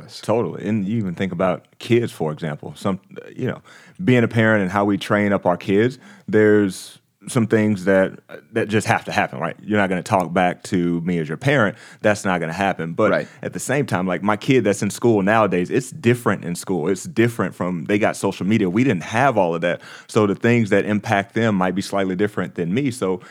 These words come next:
Speaker 2: you know, as a parent, I might have to go in and say, "Hey, tell me a little bit more about that."
Speaker 1: Right.
Speaker 2: 'Cause I can give you overall, like, a-, a-, as a, what Christ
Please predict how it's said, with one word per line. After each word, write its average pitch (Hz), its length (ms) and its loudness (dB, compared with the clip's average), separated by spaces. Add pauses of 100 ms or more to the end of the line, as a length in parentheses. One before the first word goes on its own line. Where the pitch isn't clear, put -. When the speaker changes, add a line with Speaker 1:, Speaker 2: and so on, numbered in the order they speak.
(240)
Speaker 2:
you - 80 -10
know, 101 160 -2
as 117 240 -2
a 92 80 0
parent, 135 400 -4
I 113 160 0
might 123 160 2
have 107 160 0
to 90 60 -12
go 104 180 2
in 104 80 2
and 95 80 -2
say, 98 140 0
"Hey, 120 100 2
tell 143 220 2
me 143 80 2
a 131 40 4
little 123 120 4
bit 110 160 2
more 95 200 4
about 76 260 -2
that." 64 180 -6 (200)
Speaker 1:
Right. - 160 -10
Speaker 2:
'Cause 123 120 2
I 143 100 4
can 135 140 -2
give 120 160 2
you 104 100 2
overall, 95 720 4
like, 95 320 -2
a-, 73 140 -18
a-, 95 400 -6
as 92 180 -4
a, 92 120 -4
what - 320 -6
Christ - 500 0